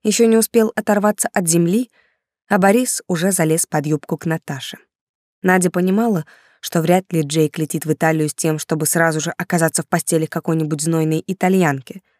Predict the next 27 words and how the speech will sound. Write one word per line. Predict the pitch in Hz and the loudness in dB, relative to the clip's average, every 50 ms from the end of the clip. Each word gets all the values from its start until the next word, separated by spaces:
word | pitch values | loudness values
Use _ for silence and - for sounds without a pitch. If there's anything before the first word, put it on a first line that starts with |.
| _ _ _ _ _ _ _ _ - | _ _ _ _ _ _ _ _ -10
С | 185 170 | -8 -4
другой | 151 170 165 151 143 175 196 220 | -2 -2 -2 0 0 0 0 0
стороны, | - - 220 208 208 208 208 208 208 _ _ _ _ _ _ _ _ _ _ _ - | -2 -4 -2 -2 0 0 0 -2 -2 _ _ _ _ _ _ _ _ _ _ _ -4
до | 175 170 185 | 0 4 4
недавних | 185 180 175 160 185 175 165 170 160 143 - | 6 6 6 4 2 2 2 0 -2 -4 -6
пор — | - 196 208 220 - _ _ _ _ _ _ _ _ _ - | -2 -2 -2 -2 -2 _ _ _ _ _ _ _ _ _ -2
она | - 220 233 240 | 2 4 4 4
была | 214 202 202 196 190 - | 4 4 4 4 2 2
уверена | 190 180 165 180 180 165 160 156 156 | -2 0 2 2 2 2 0 -2 -4
в | - - | -6 -4
том, | - 170 165 | -4 -2 -2
что | 160 - - - - 165 160 160 | -4 -6 -8 -6 -4 -4 -2 -2
большего | 151 151 147 170 175 165 151 - - - 147 151 | -4 -2 2 2 4 4 2 0 -4 -6 -6 -6
Дон | 143 156 156 151 147 | -2 -2 -2 -2 -2
Жуана, | - 160 156 151 151 147 143 | -2 -2 -2 -2 -2 -4 -4
чем | - - 160 151 147 | -4 -2 -2 -2 0
Джейк, | 139 - 175 196 202 - - _ _ _ _ | 0 0 2 2 0 -2 -6 _ _ _ _
она | - 202 190 190 185 | 0 2 4 4 4
не | 180 175 | 4 2
встречала. | 165 - - 175 170 - - 160 143 139 139 - _ _ _ _ _ _ _ _ _ _ _ | 0 -2 -4 -6 -6 -4 -4 -4 -4 -6 -8 -12 _ _ _ _ _ _ _ _ _ _ _
Именно | - 185 180 165 165 160 160 | 4 4 6 6 4 2 0
поэтому | 143 - 160 151 175 220 - - 233 233 240 226 _ _ _ _ _ _ _ _ _ _ _ _ - | 0 0 0 2 2 0 0 0 0 0 -2 -4 _ _ _ _ _ _ _ _ _ _ _ _ 0
Италия | 208 190 - - 240 269 254 226 214 190 | 0 2 2 4 2 4 4 2 0 0
была | 156 165 156 151 165 170 | 0 0 0 2 2 2
нужна | 175 170 151 - 175 156 - _ | 0 0 -2 -2 -4 -4 -4 _
им | - 170 160 160 | -2 -2 0 0
обоим. | 160 147 147 147 143 139 135 131 127 | -2 -2 -2 -2 -2 -2 -6 -10 -14